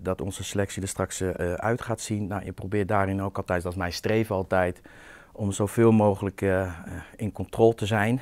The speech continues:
Nou, dat is niet altijd mogelijk, dat hebben we denk ik wel gezien. We hebben van tevoren met elkaar afgesproken dat we graag met een kleine selectie willen gaan werken, dus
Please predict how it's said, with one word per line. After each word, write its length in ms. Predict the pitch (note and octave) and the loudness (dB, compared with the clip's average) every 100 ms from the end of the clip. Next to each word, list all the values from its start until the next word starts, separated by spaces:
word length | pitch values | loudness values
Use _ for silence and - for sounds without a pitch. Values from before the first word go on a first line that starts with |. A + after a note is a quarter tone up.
| - | -4
Nou, 180 | E2+ F2 | -10 -8
dat 100 | G2 | -6
is 80 | - | -2
niet 140 | A2 | -2
altijd 300 | G#2 G2 F#2 | 0 -2 0
mogelijk, 380 | G2 A2 C3 - | -2 -2 -6 -10
dat 160 | G2+ | -12
hebben 180 | G2 F#2 | -10 -8
we 60 | F#2+ | -8
denk 120 | G2 | -8
ik 120 | F#2 | -4
wel 220 | G#2 F#2+ - | -2 -2 -4
gezien. 500 | - F#2 G2+ A2+ - - - - - - | -8 -4 -2 -4 -6 -16 -20 -20 -20 -20
We 160 | - A2 | -4 0
hebben 220 | G2+ G#2+ | 0 -2
van 100 | - | 2
tevoren 200 | C3+ C3 | 4 4
met 100 | A#2+ | 2
elkaar 220 | A2 A2 | 2 4
afgesproken 540 | A2+ - - G#2+ - | 4 -2 -2 -2 0
dat 100 | G#2 | -4
we 60 | G2+ | -2
graag 180 | A2+ G#2+ | -2 -2
met 80 | G2+ | -4
een 100 | - | -4
kleine 380 | A#2+ A2+ A#2+ | -2 0 0
selectie 420 | G#2+ - G#2 - A#2+ | -4 -8 -8 -8 -8
willen 160 | A#2 | -8
gaan 180 | - A2+ | -8 -8
werken, 320 | A2 A2 - | -8 -8 -8
dus 100 | G2 | -10